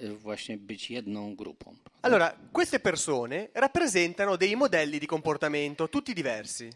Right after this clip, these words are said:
Speaker 1: E, te osoby, y, przedstawiają nam różne sposoby zachowania się.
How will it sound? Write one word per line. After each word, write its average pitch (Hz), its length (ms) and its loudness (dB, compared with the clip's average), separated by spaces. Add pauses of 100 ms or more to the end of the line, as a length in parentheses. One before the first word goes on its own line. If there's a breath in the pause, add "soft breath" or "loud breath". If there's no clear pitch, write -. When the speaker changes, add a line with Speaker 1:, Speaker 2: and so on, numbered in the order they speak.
(120)
Speaker 1:
E, 120 180 4 (360)
te 190 320 0
osoby, 135 560 0 (640)
y, 110 40 -10
przedstawiają 120 640 -6
nam 110 360 -8
różne 135 420 0 (240)
sposoby - 720 -6
zachowania 95 720 -8
się. 104 280 -8